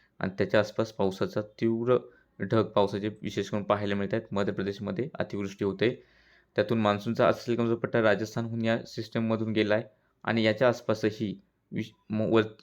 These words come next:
उत्तर भागात पाऊस सक्रिय आहे. कोकण आणि उत्तर महाराष्ट्रात कोरड्या वाऱ्यांचे प्रवाह असल्यामुळे पाऊस थोडासा ओसरला आहे. या ठिकाणी सॅटेलाइट इमेजमध्ये दिसेल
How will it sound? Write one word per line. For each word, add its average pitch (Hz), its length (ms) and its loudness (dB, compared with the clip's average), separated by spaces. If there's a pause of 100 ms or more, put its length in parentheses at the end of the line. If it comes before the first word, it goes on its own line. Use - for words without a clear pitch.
उत्तर 113 280 2
भागात 101 280 0
पाऊस 101 440 0
सक्रिय 95 400 2
आहे. - 180 -4 (760)
कोकण 127 340 2 (200)
आणि 120 160 2
उत्तर 120 260 -2
महाराष्ट्रात 117 400 0
कोरड्या 107 260 4
वाऱ्यांचे 110 300 -2
प्रवाह 107 260 4
असल्यामुळे 110 480 -2 (240)
पाऊस 101 420 0
थोडासा 104 340 4 (100)
ओसरला 101 400 0
आहे. 113 100 -2
या 107 60 -2
ठिकाणी 95 260 -4
सॅटेलाइट 95 300 -6
इमेजमध्ये 95 400 -4
दिसेल 95 300 -2